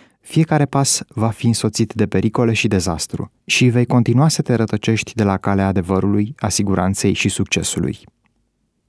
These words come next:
Ai nevoie ca intelectul tău să fie întărit, ca energiile tale morale să fie însuflețite prin putere divină.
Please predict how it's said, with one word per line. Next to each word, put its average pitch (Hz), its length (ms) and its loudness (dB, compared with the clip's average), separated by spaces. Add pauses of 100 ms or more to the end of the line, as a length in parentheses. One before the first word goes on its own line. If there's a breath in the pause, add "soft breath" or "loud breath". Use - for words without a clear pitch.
(120)
Ai 160 140 2
nevoie 143 300 4
ca 135 120 0
intelectul 120 480 2
tău 110 180 0
să 123 160 0
fie 131 220 2
întărit, 110 680 0 (180)
ca - 140 -2
energiile 98 560 2
tale 113 240 2
morale 101 440 2 (260 loud breath)
să - 160 -2
fie 127 200 2
însuflețite 120 680 0
prin 120 240 2
putere 107 400 0
divină. 92 560 -2